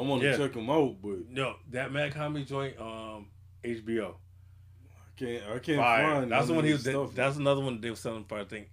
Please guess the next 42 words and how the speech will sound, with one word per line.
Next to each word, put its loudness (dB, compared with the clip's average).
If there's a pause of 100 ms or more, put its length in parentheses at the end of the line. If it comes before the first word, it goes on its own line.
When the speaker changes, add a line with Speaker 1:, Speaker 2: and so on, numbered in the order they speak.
Speaker 2:
I -16
think -10
it -8
was, -6
like, -6 (280)
hundred -8
dollar -4
copies -8
or -14 (140)
maybe -6
more. -8 (260)
Speaker 1:
Yeah. -6
Speaker 2:
But -6
it -8
was -10
crazy. -4 (280)
No, -2 (400)
every 4
once 6
in 0
a 4
while 6
somebody 0
posts 0
it, -14 (300)
and -10
then -6
you -6
can, -10
you -10
gotta -2
download -2
it -6
while -4
you -6
can -6
'cause -18
they'll -14
take -4
Speaker 1:
Word. -2
Speaker 2:
it -8
down. -6